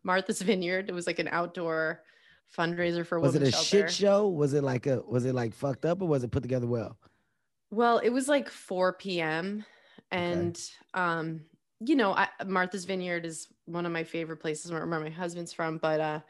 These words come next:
Speaker 1: you know, it was a lot of people wearing, like, Ann Taylor and, like,
Speaker 2: Yeah.
Speaker 1: drinking a, like, spritzer. Um, and I opened for John. So John kinda got, like, the hot spot,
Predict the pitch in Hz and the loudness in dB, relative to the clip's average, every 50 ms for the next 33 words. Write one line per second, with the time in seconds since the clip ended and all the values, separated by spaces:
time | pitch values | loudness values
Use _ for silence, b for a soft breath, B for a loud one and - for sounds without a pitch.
0 | B B B B B B - 262 254 233 214 208 208 208 208 208 202 202 208 202 | B B B B B B 2 4 6 6 6 4 2 2 0 0 2 2 4 2
1 | 214 214 - 220 208 208 208 202 208 208 202 196 190 190 190 - - 180 180 180 | 2 0 -2 -4 -2 0 0 2 2 2 2 0 -2 -4 -4 -4 -4 -2 0 0
2 | 180 180 175 - - 180 170 170 170 170 170 170 165 165 165 160 160 151 156 156 | 0 -2 -4 -6 -6 -4 -4 -2 -2 0 0 0 2 2 2 0 0 -2 -4 -4
3 | 156 - 110 101 98 92 b b b b - - 180 175 165 180 175 175 170 170 | -4 -4 -4 -4 -6 -6 b b b b -8 -4 -4 -4 -2 -2 -2 0 0 0
4 | 165 160 - - 180 170 165 165 - - - - 175 170 - - 170 165 160 160 | 0 -2 -4 -6 -4 -4 -4 -4 -6 -8 -2 -2 -2 0 0 -2 0 2 0 0
5 | 160 b b b b b b b b b _ - 170 170 165 160 160 165 165 165 | -2 b b b b b b b b b _ -4 -2 0 0 0 0 -2 -4 -6
6 | - _ _ _ _ - - 190 196 196 202 - 214 208 202 208 208 190 - 190 | -8 _ _ _ _ -2 2 4 4 4 6 6 6 6 6 4 4 6 4 2
7 | 190 - 220 196 190 180 170 165 - 190 180 170 214 208 220 254 233 262 262 254 | 4 6 6 6 6 6 4 4 0 0 2 4 4 4 4 4 4 4 4 4
8 | 254 233 226 214 - 175 180 - 175 170 - 180 170 - - - - - 190 196 | 4 4 4 4 4 2 0 0 0 0 2 4 2 2 0 -4 -2 0 2 2
9 | 196 185 | 2 0